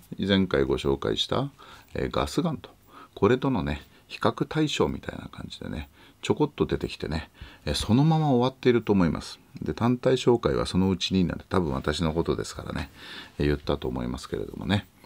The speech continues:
はい。二年も経ってしまったということです。で、今回こちらを主役にですね、えー、じっくりやりたいと思います。えー、以前ね、先般やったこの最新車シリーズで出てきたこのね、四インチ。このね、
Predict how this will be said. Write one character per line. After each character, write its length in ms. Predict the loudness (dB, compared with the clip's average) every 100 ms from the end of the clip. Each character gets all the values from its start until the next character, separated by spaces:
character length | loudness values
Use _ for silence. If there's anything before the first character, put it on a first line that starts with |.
| -20 -14
は 240 | -8 -6
い。 80 | -8 _ _ -20 -8 0
二 100 | 2
年 160 | 0
も 80 | -4
経 140 | -8
っ 20 | -10
て 140 | -6
し 100 | -6
ま 80 | -6
っ 40 |
た 100 | -10
と 100 | -20 -20 _
い 40 | -6
う 60 | -4
こ 120 | -6
と 100 | -10
で 80 | -14
す。 220 | -16 -16 -18
で、 80 | -4
今 180 | -2
回 140 | -2 -4
こ 160 | -6
ち 140 | -8 -2
ら 80 | -2
を 80 |
主 160 | -2 -4
役 180 | -4 -4
に 80 | -6
で 100 | -6
す 140 | -12
ね、 160 | -12 -14 -20 -20 -20 -16 -6
え 100 | -4
ー、 20 |
じ 140 | -2
っ 60 | -4
く 140 | -6 -4
り 80 | -2
や 80 |
り 80 | -2
た 160 | -6 -10
い 20 |
と 140 | -4
思 140 | -4 -2
い 20 |
ま 140 | -6 -10
す。 240 | -12 -14 -20 -20 -20 -14 -2
え 360 | 2 2 2
ー、 40 | 0
以 80 | 0
前 120 | 2
ね、 240 | 2 0 -2 0
先 220 | 4 4
般 240 | 0 -10 -12 -12 -8
や 80 | -8
っ 60 | -8
た 120 | -10
こ 80 | -8
の 100 | -6
最 240 | 0 0
新 220 | 2 0
車 40 | -4
シ 200 | -6 -4
リ 80 | 0
ー 40 | -2
ズ 120 | -2
で 120 | -4
出 120 | -4
て 100 | -4
き 80 | -6
た 80 | -10
こ 140 | -8
の 100 | -4
ね、 180 | -2 -4 -8 -20 -20 -10
四 160 | -6 -6
イ 20 | -4
ン 40 |
チ。 240 | -4 -4 -8 -20 -20 -18
こ 260 | -4 -2 0
の 160 | 2
ね、 120 | 0